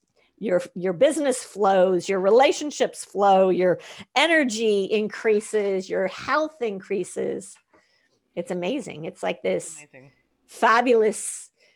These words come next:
Speaker 1: salve, if you will, salve
Speaker 2: Yeah.
Speaker 1: that you put on something, you know, self-love.
Speaker 2: And the best thing about it, it's free. <laughs>
Speaker 1: It's free.
Speaker 2: It's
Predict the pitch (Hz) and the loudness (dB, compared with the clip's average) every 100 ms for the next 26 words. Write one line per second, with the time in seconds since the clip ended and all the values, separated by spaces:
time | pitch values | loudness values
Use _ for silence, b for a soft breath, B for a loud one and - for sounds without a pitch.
0 | _ - - 226 240 226 202 170 180 233 | _ -12 -2 2 4 4 2 0 -2 -2
1 | - 190 185 170 165 160 - - 233 202 | -4 -4 -2 0 -2 -4 -8 0 2 2
2 | 208 202 - 190 262 240 214 208 190 185 | 0 -2 -2 -2 -2 0 -2 -4 -10 -8
3 | 190 190 175 180 190 196 - 196 - 214 | -10 -8 -10 -8 -8 -8 -6 -6 -4 -4
4 | 185 165 _ _ _ _ 214 214 190 233 | -4 -8 _ _ _ _ -10 -8 -6 -8
5 | 240 220 185 160 196 277 269 _ _ 208 | -6 -12 -8 -8 -6 -8 -12 _ _ -14
6 | - - 349 208 151 - - - 285 349 | -14 -14 -12 -8 -10 -10 -12 0 2 2
7 | - - 508 523 539 480 330 226 | -2 4 6 8 8 8 6 -2